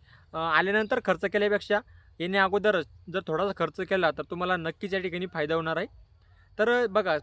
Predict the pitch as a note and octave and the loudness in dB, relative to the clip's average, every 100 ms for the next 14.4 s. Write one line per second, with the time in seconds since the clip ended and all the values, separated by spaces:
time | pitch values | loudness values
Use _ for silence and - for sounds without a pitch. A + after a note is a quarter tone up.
0 | - - G3 G3+ G3 G#3 G3+ G#3 G3 F#3+ | -4 -2 0 0 0 -4 -2 -2 0 0
1 | F#3 F#3+ F3+ F#3+ E3+ F3+ F3+ F3 F#3 F3 | 0 -4 -4 -6 -6 -4 -2 -2 -4 -6
2 | F3+ - C3+ - D#3+ F3+ - G#3 - F3+ | -6 -6 -12 -10 -10 -8 -6 -6 -4 -4
3 | F#3+ F#3 F#3 F#3+ F#3+ G3+ F3+ G#3 - _ | -2 -2 -2 -4 -2 -2 0 -4 -6 _
4 | - - E3 F#3+ G3+ F#3 F#3+ F#3 G3 G3 | -20 -6 -2 -2 0 0 0 -2 0 0
5 | G3 F#3+ E3 - E3+ E3+ F3 E3 F#3+ - | 0 -2 -6 -4 -4 -2 -2 -4 -6 -10
6 | - - F#3+ G#3+ G#3 G3+ - B3 - F3+ | -14 -4 -4 -2 0 0 0 -2 0 0
7 | G3 G3+ F#3+ G#3+ F#3 A3 G3 E3+ C#3 C#3+ | -2 -2 -2 0 2 2 2 0 -4 -6
8 | B2 - - - D#3+ F#3 - G#3 G3+ F#3 | -12 -20 -20 -14 -4 -4 -2 -4 0 0
9 | F#3+ G3+ G3 G3+ G3+ G#3+ A3 G#3 F3 - | 2 4 4 4 0 0 -2 0 -2 -4
10 | F3 F#3 F#3+ F3+ F#3+ F#3 F3 F#3+ E3+ C3 | -6 -2 -2 0 -2 -2 -4 -4 -4 -4
11 | C#3 E3+ F#3 F#3 G3 F#3+ F#3 G3 D#3+ C#3+ | -8 -8 -8 -4 -4 -4 -4 -4 -4 -6
12 | E3 E3+ - F#3+ F#3+ F3+ F3+ C4+ _ _ | -6 -8 -4 -4 -2 -4 -6 -8 _ _
13 | - - F#3 G3+ F#3+ F3+ G#3+ E3 E3 F3+ | -14 -6 -2 0 0 2 2 2 0 -4
14 | F#3+ F3+ F#3 | -4 -2 -2